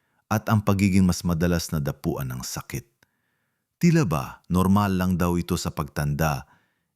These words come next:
isang bahagi ng buhay na kailangan nating tanggapin?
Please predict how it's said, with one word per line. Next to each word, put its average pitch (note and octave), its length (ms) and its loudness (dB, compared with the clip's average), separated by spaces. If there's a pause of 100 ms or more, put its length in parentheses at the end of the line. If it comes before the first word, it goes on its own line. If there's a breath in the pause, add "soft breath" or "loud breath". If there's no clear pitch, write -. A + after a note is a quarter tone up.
(120)
isang G2 320 0
bahagi F#2+ 480 2
ng E2 240 2
buhay C#2+ 560 -2
na F2 160 -2
kailangan D2 640 -2
nating B1+ 320 -8
tanggapin? B1+ 800 -10